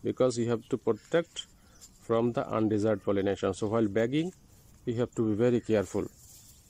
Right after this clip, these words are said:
So you have to use the bag. This is the pollination bag, and then you have to give the jack leaf. Okay, so this is the bagging is done.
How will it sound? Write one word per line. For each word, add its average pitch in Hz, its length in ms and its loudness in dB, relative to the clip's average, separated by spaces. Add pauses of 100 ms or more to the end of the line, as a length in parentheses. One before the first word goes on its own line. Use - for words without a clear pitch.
(1120)
So - 140 -4
you 104 60 -2
have 104 140 -8
to - 80 -4
use 104 140 -4
the 104 100 -4
bag. 110 320 -2
This 113 160 -8
is 107 80 -4
the 107 80 -2
pollination 101 500 -2
bag, 107 220 -2 (920)
and 98 240 0
then 104 180 2
you 98 100 -2
have 95 140 -4
to 98 300 -2
give 98 400 -4
the 92 160 -6
jack 104 260 -6 (160)
leaf. 127 540 -4 (1800)
Okay, 95 420 -6
so - 160 -6
this 107 180 -6
is 110 120 -4
the 107 100 0
bagging 104 300 -2
is 98 160 -4
done. 92 280 -4